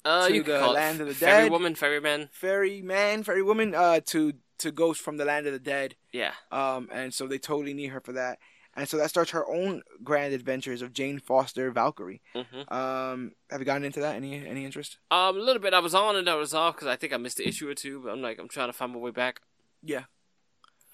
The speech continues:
Speaker 2: Um, what's going on with Thor now?
Speaker 1: Um, now, <laughs> now Thor is a, uh, temporary herald of Galactus.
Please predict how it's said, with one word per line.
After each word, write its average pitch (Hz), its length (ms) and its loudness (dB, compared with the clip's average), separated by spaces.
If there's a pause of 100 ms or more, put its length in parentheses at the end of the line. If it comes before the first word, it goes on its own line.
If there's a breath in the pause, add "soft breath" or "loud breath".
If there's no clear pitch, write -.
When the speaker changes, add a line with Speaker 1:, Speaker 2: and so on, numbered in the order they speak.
(140)
Speaker 2:
Um, 160 340 2
what's 208 300 4
going 220 220 6
on 214 80 4
with 202 120 2
Thor 185 140 2
now? 147 260 -6 (800)
Speaker 1:
Um, 117 760 0 (920)
now, 120 400 10
<laughs> - 40 -12 (2000 loud breath)
now 147 300 12
Thor 175 400 4
is 160 480 2
a, 131 380 6
uh, 135 580 2 (180)
temporary 147 520 2
herald 143 340 2
of 131 120 -8
Galactus. - 1600 0